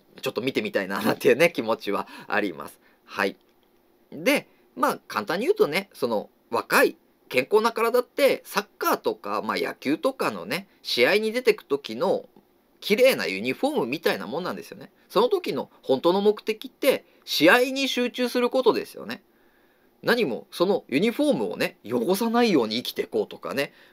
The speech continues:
もっと綺麗にしようとかね、これいいでしょってみんなに見せるために行くわけじゃないですよね。そのことを忘れて、そういうふうに生きてる人が多いよということなんですよね。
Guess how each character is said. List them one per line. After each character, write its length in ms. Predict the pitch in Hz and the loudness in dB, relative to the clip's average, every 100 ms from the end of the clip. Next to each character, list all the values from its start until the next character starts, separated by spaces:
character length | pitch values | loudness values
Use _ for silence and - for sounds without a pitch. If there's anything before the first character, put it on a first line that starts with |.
| - | 2
も 120 | 175 | 4
っ 100 | - | 6
と 220 | - 139 | 6 6
綺 240 | - - | 4 0
麗 160 | 139 101 | 2 2
に 100 | 92 | 0
し 160 | - 107 | -4 0
よ 140 | 107 | -2
う 20 | |
と 100 | 104 | -2
か 140 | - 95 | -8 -8
ね、 180 | 131 - - | -8 -10 -20
こ 140 | - - | -2 4
れ 140 | 190 | 6
い 140 | 165 233 | 4 6
い 40 | |
で 120 | 202 | 6
し 80 | 156 | 6
ょ 80 | 131 | 0
っ 40 | 110 | -2
て 120 | - | -4
み 140 | 110 | -4
ん 40 | 175 | -2
な 80 | 214 | -2
に 100 | 110 | -2
見 180 | 101 | -6
せ 180 | - 202 | 8 8
る 120 | 214 | 8
た 120 | - 107 | 2 0
め 140 | 101 | -2
に 100 | 95 | -6
行 120 | 95 | -8
く 120 | - | -2
わ 160 | 120 165 | 0 2
け 120 | 151 | 2
じ 80 | 95 | -2
ゃ 40 | |
な 140 | 80 104 | -4 -4
い 60 | |
で 60 | 131 | -4
す 120 | - | -8
よ 40 | - | -18
ね。 80 | - | -6
そ 160 | - 269 | 0 0
の 120 | 302 | 0
こ 140 | 359 | -4
と 140 | - 262 | -4 -4
を 340 | 208 320 - - - - | -2 -2 -6 -12 -12 -2
忘 260 | 127 - 156 | -2 0 -2
れ 140 | 160 | -2
て、 180 | - 185 | -2 -4
そ 180 | 170 202 | 0 0
う 40 | |
い 60 | 220 | 0
う 40 | |
ふ 100 | - | -4
う 60 | 254 | -6
に 100 | 147 | -6
生 100 | 160 | -12
き 80 | - | -4
て 160 | 247 | -2
る 80 | 135 | -2
人 240 | - 165 | -2 -4
が 220 | 170 170 - - _ - | -2 -4 -6 -20 _ -2
多 260 | 170 285 | 0 -2
い 100 | 226 | -4
よ 140 | 180 269 | -4 -6
と 140 | - _ - | -8 _ -10
い 80 | 110 | -8
う 60 | |
こ 160 | 104 104 | -6 -6
と 180 | 87 - | -6 -12
な 120 | 98 98 | -12 -14
ん 80 | |
で 80 | 87 | -14
す 140 | - - | -14 -12
よ 60 | |
ね。 140 | 127 | -12